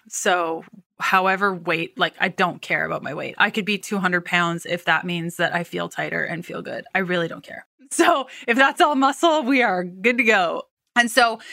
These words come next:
with my protein, I worked up to one gram of protein per pound that I weigh.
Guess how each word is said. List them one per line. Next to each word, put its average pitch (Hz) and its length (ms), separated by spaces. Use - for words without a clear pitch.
with 262 140
my 277 140
protein, 233 840
I 247 580
worked 208 520
up 214 260
to 226 280
one 220 800
gram 302 540
of 370 180
protein 202 640
per 254 340
pound 220 500
that 180 120
I 185 100
weigh. 175 420